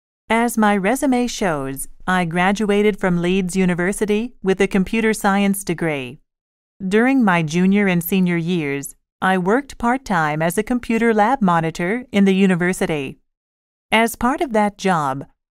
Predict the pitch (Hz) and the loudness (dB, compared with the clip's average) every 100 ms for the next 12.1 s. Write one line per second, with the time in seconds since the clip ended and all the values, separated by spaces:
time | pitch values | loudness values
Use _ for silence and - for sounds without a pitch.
0 | _ 190 190 190 190 - 196 185 208 233 | _ 0 2 2 0 -4 -2 2 2 0
1 | 175 175 - 202 190 208 185 190 180 165 | -4 -6 -2 -2 -2 -2 -2 -2 -2 0
2 | 175 180 - 190 180 180 180 175 185 185 | 0 -2 -2 -4 0 -2 -2 -4 -4 0
3 | 196 196 202 190 185 185 202 220 _ _ | -2 0 0 0 0 -2 -2 -6 _ _
4 | _ _ 190 185 185 175 185 185 185 185 | _ _ 0 4 2 2 0 0 0 0
5 | 190 180 170 190 180 196 190 185 180 185 | 0 -2 -2 -2 -2 -2 0 0 0 -2
6 | 185 196 - - - - - - - - | -2 -2 -6 -14 -20 -20 -20 -20 -8 2
7 | 202 208 277 302 294 240 233 202 196 220 | 4 4 4 0 0 0 0 2 0 0
8 | 220 208 165 180 208 196 190 180 202 156 | -2 0 2 2 4 2 0 -2 -2 0
9 | 123 127 - _ - 180 175 180 190 196 | -2 -6 -14 _ -6 0 0 2 0 0
10 | 190 180 170 180 190 196 196 175 - 180 | 0 0 2 0 0 -2 0 -2 0 0
11 | - 190 185 170 175 175 180 180 151 123 | 0 -2 -2 -2 -4 -4 -4 -4 -6 -6
12 | 117 | -14